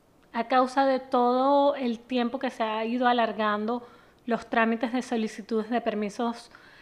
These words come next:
en general, el gobierno no ha podido procesar todas esas solicitudes y la sesión que llega a grandes pasos en el otoño,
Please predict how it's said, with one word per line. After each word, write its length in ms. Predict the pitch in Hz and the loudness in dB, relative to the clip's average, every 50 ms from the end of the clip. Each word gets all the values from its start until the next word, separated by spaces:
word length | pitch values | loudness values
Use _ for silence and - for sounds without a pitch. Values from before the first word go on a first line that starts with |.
| - _ - | -20 _ -2
en 200 | 247 240 247 240 | 0 0 0 0
general, 720 | - 269 277 277 277 277 294 285 262 247 247 262 285 285 - - - - - _ _ | 0 0 2 4 4 4 6 4 4 4 4 2 2 0 -4 -10 -20 -20 -20 _ _
el 140 | - 220 220 | -6 -4 -2
gobierno 640 | 214 220 202 226 226 226 226 220 247 254 269 285 - | 0 0 2 4 4 4 4 4 2 2 2 0 0
no 300 | 285 254 254 262 269 277 | 0 2 2 4 4 4
ha 100 | 277 277 | 4 4
podido 340 | - 262 262 262 277 277 269 | 2 0 2 2 2 0 0
procesar 680 | - 247 233 226 - 233 214 - 240 220 220 220 - - - _ | 0 -2 -2 -2 -4 -8 -6 -2 -2 0 0 -2 -4 -10 -10 _
todas 360 | - 254 247 247 247 233 233 | 0 2 2 4 2 2 0
esas 300 | 254 240 - - 247 233 | -2 -4 -4 -4 -6 -6
solicitudes 1000 | - - 254 240 226 220 - - 226 - - 277 254 240 240 262 262 262 - - - _ - | -4 -2 -2 -2 -2 -4 -4 -8 -8 -6 -4 -2 0 0 0 0 -2 -4 -8 -20 -20 _ -6
y 320 | - 285 294 311 339 330 - _ _ - | -2 0 0 0 -2 -4 -8 _ _ -6
la 200 | 233 220 208 196 | -2 -2 -2 -2
sesión 760 | - - 226 220 208 214 - - 262 240 233 233 208 202 202 - - _ | -2 -4 -4 -4 -4 -4 -6 -4 0 0 0 0 0 -4 -8 -12 -18 _
que 200 | - - 226 226 | -6 -4 -4 -2
llega 400 | 190 226 220 220 220 247 254 277 - - - - - - - - | 0 0 0 0 2 0 -2 -2 -2 -8 -18 -20 -20 -20 -10 -2
a 120 | 233 226 | 2 4
grandes 400 | 226 226 220 220 226 233 220 - | 4 6 6 4 2 0 -2 -4
pasos 480 | - - 226 226 208 208 - - 233 196 | 0 2 2 2 2 0 -2 -2 -4 -2
en 160 | 214 233 226 | -2 -2 0
el 120 | 226 226 226 | 0 0 0
otoño, 600 | 220 220 226 - 247 240 240 247 269 311 330 | 0 -2 0 0 0 2 2 2 2 0 -2